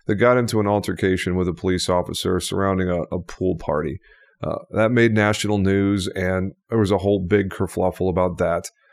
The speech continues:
Uh, and then former councilman Lashadian, uh, Shemwell, uh, was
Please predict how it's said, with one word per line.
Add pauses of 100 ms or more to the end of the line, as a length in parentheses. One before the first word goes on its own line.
(200)
Uh,
and
then
former
councilman
Lashadian,
uh,
Shemwell, (380)
uh,
was